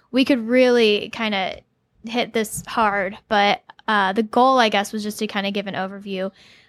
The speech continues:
Let our listeners know, uh, what's possible, what they sh-, could be thinking about. Um, and of course, if you are interested or have any questions about what you, how you could be utilizing advertising, we're here.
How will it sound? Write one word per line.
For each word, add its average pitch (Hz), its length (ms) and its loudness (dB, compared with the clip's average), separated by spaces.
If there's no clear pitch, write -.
Let 254 600 2
our 330 160 4
listeners 269 500 4
know, 226 440 6
uh, 196 240 4
what's 220 280 0
possible, 285 680 0
what 214 220 2
they 208 220 4
sh-, - 160 -8
could 214 280 -2
be 214 180 2
thinking 214 380 0
about. 277 400 2
Um, 196 500 2
and 208 100 -2
of 202 140 -4
course, 208 460 0
if 185 280 -2
you 202 460 2
are 208 200 2
interested 247 640 2
or 202 240 4
have 190 220 -2
any 190 220 -2
questions 214 580 2
about 202 260 4
what 190 160 0
you, 208 100 2
how 196 240 -2
you 202 200 4
could 196 200 -2
be - 80 -4
utilizing 202 720 2
advertising, 220 840 2
we're 185 140 -4
here. 220 500 0